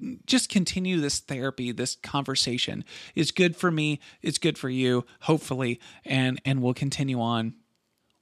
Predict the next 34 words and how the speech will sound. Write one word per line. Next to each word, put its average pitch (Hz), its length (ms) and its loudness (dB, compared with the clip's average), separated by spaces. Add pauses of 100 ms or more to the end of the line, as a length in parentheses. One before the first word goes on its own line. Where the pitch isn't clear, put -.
(100)
What - 160 6
does 151 180 4
this 147 220 2
mean 165 280 2
for 135 520 2
my 127 300 0
touring 151 500 0
schedule? 214 580 0 (460)
Well, 151 480 6 (380)
we'll 143 320 2
just 156 240 4
see. - 340 -6 (680)
That's, 131 320 0
that's 135 320 2
really 139 220 6
the 135 100 4
best 123 280 2
I 123 80 -2
can 131 140 -2
say 113 220 2
for 95 280 -2
it. 85 160 -6 (280)
As 147 200 4
of 160 180 4
right 165 220 2
now, 123 400 0 (100)
Eli 165 380 4
is 135 160 2
doing 117 300 -4
great. 98 420 -6 (400)
And 139 580 2
what 143 400 2
I 135 160 2
love 139 680 4